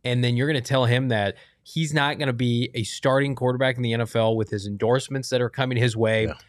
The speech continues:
Speaker 1: The fact he's the highest paid player ever in the history of this franchise, set up for multiple contracts like this. It was always a joke, but I always do believe to some extent that Kyler Murray up until this point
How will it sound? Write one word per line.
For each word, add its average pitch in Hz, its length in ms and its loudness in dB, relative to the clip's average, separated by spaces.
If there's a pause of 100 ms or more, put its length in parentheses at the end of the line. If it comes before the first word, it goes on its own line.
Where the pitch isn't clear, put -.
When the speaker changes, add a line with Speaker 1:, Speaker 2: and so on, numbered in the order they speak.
(140)
Speaker 1:
The 107 60 -10
fact 123 260 0
he's 147 200 -2
the 117 80 -2
highest 127 360 -2
paid 127 240 -2
player 117 400 2
ever 131 220 2
in 127 80 0
the 113 40 -2
history 123 280 -2
of 107 40 -2
this 101 140 -6
franchise, 123 800 2 (300)
set - 280 0
up 147 140 0
for 113 140 0
multiple 123 520 2
contracts 143 680 0
like 143 240 0
this. 143 320 0 (260)
It 160 60 2
was 190 180 2
always 185 300 2
a 175 60 -4
joke, 101 460 -2 (240)
but 131 420 0 (100)
I 131 100 2
always 170 400 2 (340)
do 165 160 2
believe 151 440 2
to 120 100 -8
some 139 240 0
extent 120 360 -2
that 123 120 -8
Kyler 139 260 2
Murray 135 200 2
up 123 80 2
until 127 200 -2
this 120 140 -2
point 123 300 -4